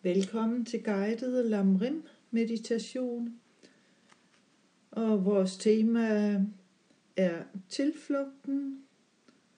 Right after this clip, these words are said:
Og, øh, der nævnes i skrifterne, øh, forskellige motivationer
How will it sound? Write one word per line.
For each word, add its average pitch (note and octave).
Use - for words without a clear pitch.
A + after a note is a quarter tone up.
Og, G3
øh, F#3
der G#3+
nævnes G#3+
i A3
skrifterne, B3+
øh, G3+
forskellige G#3+
motivationer C4+